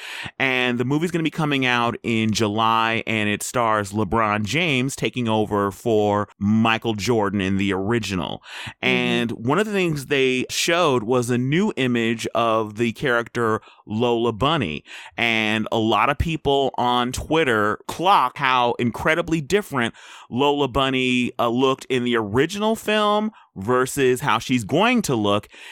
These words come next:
Speaker 1: in this new film. So director Michael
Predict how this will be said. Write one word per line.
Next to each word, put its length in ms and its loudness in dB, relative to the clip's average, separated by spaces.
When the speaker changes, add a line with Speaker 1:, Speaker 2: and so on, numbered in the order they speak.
Speaker 1:
in 280 2
this 300 0
new 520 2
film. 480 -6
So 420 2
director 800 0
Michael 840 2